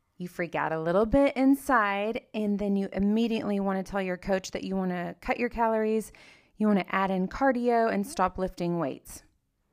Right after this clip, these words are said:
Breathe. Don't stress. Know that you can still be making progress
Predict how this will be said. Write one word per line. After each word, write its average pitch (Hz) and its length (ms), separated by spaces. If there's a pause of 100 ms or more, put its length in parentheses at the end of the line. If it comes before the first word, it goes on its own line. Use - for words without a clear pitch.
(920)
Breathe. 185 560 (640)
Don't 190 360
stress. - 840 (680)
Know 202 500
that 247 160
you 208 180
can 214 240
still 190 480
be 214 180
making 196 400
progress 180 540